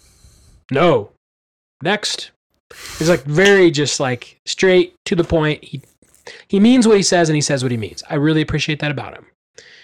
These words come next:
Um, and so I knew they were Southern Baptist, didn't know, like, how far out they were. I was not aware. I mean, I was aware,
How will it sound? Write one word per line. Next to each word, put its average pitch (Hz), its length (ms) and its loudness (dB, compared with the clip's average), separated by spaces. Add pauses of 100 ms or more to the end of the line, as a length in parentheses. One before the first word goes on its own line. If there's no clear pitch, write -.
(320)
Um, 127 720 -6 (1300)
and 151 260 -6
so 139 520 -4
I 147 80 -6
knew 170 140 2
they 175 80 6
were 165 80 4
Southern 160 240 2
Baptist, 143 720 -4
didn't 160 200 -2
know, 151 160 -2
like, 131 160 -6
how 143 300 -4
far 131 200 -6
out 120 120 -6
they - 80 -14
were. - 240 -16 (680)
I 143 140 -4
was 156 120 2
not 185 140 2
aware. 180 580 4
I - 40 -8
mean, 160 140 0
I 147 100 0
was 160 260 0
aware, 196 460 0